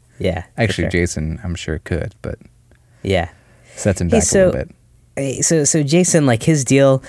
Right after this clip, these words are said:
Speaker 1: would you equate him to, like, Michael Myers in the, in the sense that they're supposed to be people, but, like, they're extra strong, or there's something maybe minorly supernatural about them?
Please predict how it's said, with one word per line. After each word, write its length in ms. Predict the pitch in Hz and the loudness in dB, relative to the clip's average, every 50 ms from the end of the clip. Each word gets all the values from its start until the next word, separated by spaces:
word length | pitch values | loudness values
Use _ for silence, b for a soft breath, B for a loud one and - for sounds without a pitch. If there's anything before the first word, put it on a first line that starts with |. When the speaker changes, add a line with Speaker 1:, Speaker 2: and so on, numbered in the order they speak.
| B B B B - | B B B B 0
Speaker 1:
would 140 | 147 165 196 | 2 4 6
you 80 | 202 170 | 4 4
equate 300 | - - 156 156 151 143 | 4 4 2 4 4 4
him 280 | 139 156 151 143 139 - | 2 2 2 2 0 0
to, 120 | - 139 | 0 0
like, 160 | 131 123 - 123 | 0 0 2 2
Michael 240 | 123 123 120 123 | 0 0 2 2
Myers 460 | 113 110 113 117 117 117 113 113 113 - | 2 4 4 4 4 4 2 2 2 2
in 100 | 104 104 | 2 2
the, 100 | 104 - | 2 0
in 80 | - 104 | 0 0
the 80 | 101 | 0
sense 320 | - - 113 104 104 - - | 0 0 0 0 0 0 0
that 240 | 107 98 95 90 - B B B B B B - | 0 0 0 0 -2 B B B B B B -2
they're 80 | 110 | 0
supposed 360 | 107 - 107 - 139 131 - | 0 0 0 2 2 2 2
to 60 | - - | 2 2
be 120 | 113 101 | 0 0
people, 440 | - - - 131 123 - 131 123 117 | 0 2 0 0 2 4 4 2 4
but, 180 | 104 107 98 82 | 4 2 2 2
like, 160 | 101 98 - | 0 0 0
they're 140 | 104 95 95 | 0 2 2
extra 320 | 82 98 - - - 98 | 2 0 -2 0 -2 -2
strong, 420 | - - - 113 101 107 104 101 101 | -2 0 0 2 2 4 4 2 2
or 40 | 95 | 0
there's 280 | 92 92 - - - B B B B B B B | 0 -2 -2 -4 -6 B B B B B B B
something 340 | - - 135 123 127 117 113 | -4 -2 0 2 4 4 4
maybe 240 | 110 110 104 107 104 | 4 4 4 4 4
minorly 560 | 95 98 101 107 110 113 110 107 107 107 104 | 4 4 4 4 4 4 4 4 2 2 2
supernatural 640 | - - 117 110 - 113 107 104 104 104 - 107 104 | 0 0 -2 0 0 0 0 0 0 0 0 0 0
about 280 | 104 107 104 107 107 | 2 2 0 0 0
them? 240 | - 110 110 110 - | -2 -2 -2 -2 -6